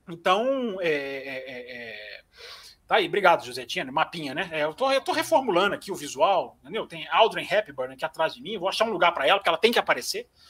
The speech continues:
com essa beleza toda, enfim. É, a gente vai repaginar o cenário aqui.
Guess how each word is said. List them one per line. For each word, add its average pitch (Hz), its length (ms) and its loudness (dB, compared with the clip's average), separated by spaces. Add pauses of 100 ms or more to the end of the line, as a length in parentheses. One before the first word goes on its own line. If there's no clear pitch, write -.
(240)
com 180 80 -4
essa 180 120 0
beleza 156 360 0
toda, 180 260 -2
enfim. 170 260 -6 (320)
É, 143 280 0
a 160 140 0
gente 214 220 -8
vai 233 140 6
repaginar 202 380 0
o 147 40 -4
cenário 123 320 -8
aqui. - 200 -20